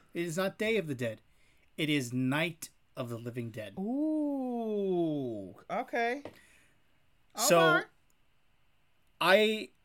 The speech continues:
Speaker 1: I have very, very vivid memories of, like, watching this movie as a kid,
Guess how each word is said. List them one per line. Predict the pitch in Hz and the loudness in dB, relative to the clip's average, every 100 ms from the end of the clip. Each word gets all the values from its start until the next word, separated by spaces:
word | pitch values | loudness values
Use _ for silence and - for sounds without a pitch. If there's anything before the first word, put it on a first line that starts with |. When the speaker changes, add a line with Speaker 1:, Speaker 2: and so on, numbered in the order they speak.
| - | -2
Speaker 1:
I | 170 | 2
have | 175 190 | 2 2
very, | 139 143 160 170 175 156 131 - _ _ _ _ _ _ - | 0 2 2 2 0 -2 -4 -16 _ _ _ _ _ _ -10
very | 120 110 151 147 127 | -8 0 2 2 -2
vivid | 107 135 123 135 | -4 -4 0 -2
memories | 120 120 120 117 110 - _ | -2 -4 -4 -6 -8 -12 _
of, | 139 123 113 - | -6 -6 -8 -8
like, | 127 120 117 - - _ _ _ _ _ 160 | -4 -2 -4 -10 -20 _ _ _ _ _ -8
watching | 127 131 147 151 | -2 0 0 -2
this | 139 | -2
movie | 131 131 123 | -2 -2 -2
as | 113 | -4
a | 110 | -6
kid, | - 123 113 | -6 -4 -4